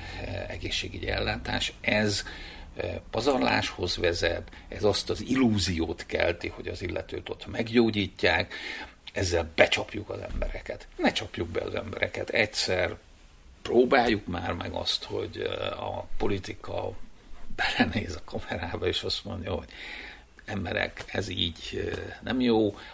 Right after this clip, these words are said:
akkor is, hogyha, e, néhány ember azt mondja, hogy hát akkor ő most, ő neki most, e, öt, tíz vagy ne adj Isten húsz kilométerrel messzebb kell utaznia.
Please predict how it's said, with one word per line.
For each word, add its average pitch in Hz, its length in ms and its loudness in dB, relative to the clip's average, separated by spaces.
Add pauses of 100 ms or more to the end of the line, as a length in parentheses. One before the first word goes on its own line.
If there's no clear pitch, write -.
akkor - 480 2
is, 95 320 2
hogyha, 90 760 -2 (300)
e, 101 360 -8
néhány 107 440 4
ember 95 320 -2
azt - 260 -4
mondja, 95 300 0
hogy 92 200 -2
hát 101 220 -4
akkor - 260 -6
ő 90 100 2
most, 95 280 -6
ő 110 140 4
neki 98 240 0
most, 92 260 -4 (180)
e, 98 60 0 (2250)
öt, 127 360 12 (120)
tíz 110 400 8
vagy 80 180 4 (100)
ne 113 140 8
adj 90 220 4
Isten 85 260 -2
húsz 87 240 0
kilométerrel - 680 -4
messzebb - 360 -4
kell 107 160 -4
utaznia. 98 560 -6